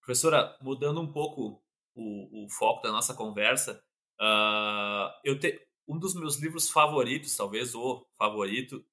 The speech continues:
ah, e quem me conhece sabe que eu sinto, falo muito desse livro, é talvez por isso que ele seja o favorito, é, é escrito por um físico, não sei se tu conhece, ah, provavelmente tu conheça, porque ele fala muito da, de estatística, que é O Andar do Bêbado.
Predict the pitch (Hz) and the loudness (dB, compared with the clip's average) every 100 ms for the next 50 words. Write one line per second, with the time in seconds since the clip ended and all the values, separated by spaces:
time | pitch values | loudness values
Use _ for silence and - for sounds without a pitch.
0 | - 107 104 104 101 107 107 101 - 117 | -6 -2 -2 -2 -6 -8 -10 -10 -6 -6
1 | 123 113 104 - - 107 120 - 107 - | -4 -2 0 4 4 2 -4 -4 0 0
2 | 123 - 110 113 107 120 107 104 - 127 | 0 2 2 2 -6 -10 -2 -2 -2 -4
3 | 101 101 98 104 110 101 - - 107 107 | -6 -6 -2 -2 -2 -4 -4 -4 -8 -8
4 | 110 - 117 104 104 123 - _ _ _ | -8 -6 -6 -6 -8 -12 -18 _ _ _
5 | 127 131 135 139 135 139 - 143 - 151 | 4 6 4 4 4 4 0 -4 -6 -4
6 | 160 - 143 165 123 101 104 110 - - | -2 0 2 0 -2 -6 -6 -2 -2 0
7 | 123 143 - 104 113 113 127 143 - 131 | 2 4 2 -6 -6 -4 -4 -8 -8 0
8 | 104 - 147 - 107 104 - 107 110 107 | 2 2 0 -6 -14 -8 -4 -4 -6 -12
9 | 104 104 101 101 _ 107 - 107 - 127 | _ -6 -6 -10 _ 0 0 0 -6 -8
10 | - 127 120 120 123 110 117 127 110 113 | -8 -4 -2 0 -2 0 -2 -2 -4 -6
11 | 101 - | -8 -12